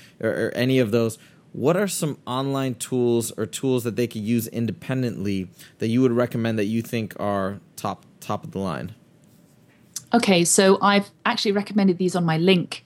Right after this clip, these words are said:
Speaker 2: in my, on, in my website. There's, uh, well, three in particular. There's B B C Learning English. Of course, I've, I'm used to the B B C, but they have a huge, broad spectrum of,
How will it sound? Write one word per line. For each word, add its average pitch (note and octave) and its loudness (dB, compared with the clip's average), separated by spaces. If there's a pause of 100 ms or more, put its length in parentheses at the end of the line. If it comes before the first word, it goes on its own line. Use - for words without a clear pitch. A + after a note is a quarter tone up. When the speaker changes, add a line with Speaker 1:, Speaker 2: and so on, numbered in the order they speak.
(120)
Speaker 2:
in E3+ 2
my, D#3 0 (260)
on, E3+ 2
in F3+ 6
my E3+ 6
website. E3+ 2 (640)
There's, G#3+ 4
uh, F3+ 2 (100)
well, G#3 4
three E4+ 2
in G4+ 2
particular. E3+ -2
There's F3 0
B A3 4
B G#3 4
C G3+ 4
Learning F3 6
English. E3+ 2
Of - -16
course, E3 -2
I've, E3+ 2 (300)
I'm F3+ 6
used F#3+ 4
to F3 2
the F3 0
B E3+ 2
B E3+ 2
C, E3+ 6 (520)
but G#3 6
they D#4 4
have A3 4
a E3+ 0 (220)
huge, A#3+ 6
broad G#3+ 8
spectrum E3 -2 (100)
of, E3+ 0